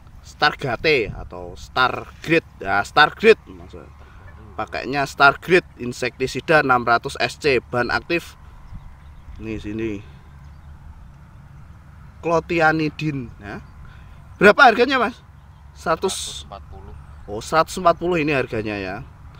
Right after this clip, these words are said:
Speaker 1: Ya, setiap orang itu produkan dari F M C ya. Ini. Nah, ini untuk trips.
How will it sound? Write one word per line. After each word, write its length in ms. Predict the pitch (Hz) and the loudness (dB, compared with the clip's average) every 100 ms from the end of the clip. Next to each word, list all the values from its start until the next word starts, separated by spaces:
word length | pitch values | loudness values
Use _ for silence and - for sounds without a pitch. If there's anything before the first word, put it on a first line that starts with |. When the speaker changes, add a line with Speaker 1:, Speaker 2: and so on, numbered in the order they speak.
| - - - - | -18 -18 -18 -16
Speaker 1:
Ya, 200 | 85 82 | -14 -12
setiap 480 | - - 139 135 - | -10 -4 4 4 4
orang 280 | 127 147 156 | 2 2 0
itu 80 | 175 | -6
produkan 400 | - 139 - 180 | -4 -4 0 -2
dari 240 | 160 143 160 | 0 -2 0
F 200 | 247 - | 0 0
M 120 | 160 | -2
C 280 | - 180 123 | 0 0 0
ya. 200 | 104 117 - - - - - 104 | -2 -4 -8 -18 -18 -18 -18 -14
Ini. 240 | 107 160 285 - - - - - - - - - - - | -10 -10 -12 -18 -20 -20 -20 -20 -20 -18 -18 -18 -20 -16
Nah, 120 | 90 | -12
ini 200 | 101 127 | -8 -6
untuk 200 | 139 - - | -8 -10 -4
trips. 560 | 139 170 - - - | -2 -2 -4 -10 -12